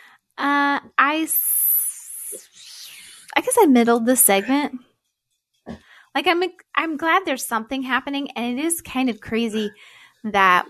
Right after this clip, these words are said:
we're focusing on such new young talent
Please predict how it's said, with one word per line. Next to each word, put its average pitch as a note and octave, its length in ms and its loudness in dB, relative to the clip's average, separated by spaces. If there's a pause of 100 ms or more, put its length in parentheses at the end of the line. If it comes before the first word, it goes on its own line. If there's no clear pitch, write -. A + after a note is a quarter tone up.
we're G3 140 2
focusing A3 800 0
on F3+ 520 -2 (260)
such - 500 -2
new F3+ 400 -4 (280)
young F3 480 -4
talent F3 680 -4